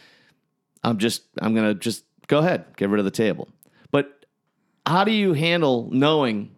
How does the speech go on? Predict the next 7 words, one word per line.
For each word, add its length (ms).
that 320
this 140
probably 560
isn't 240
the 80
best 580
play? 400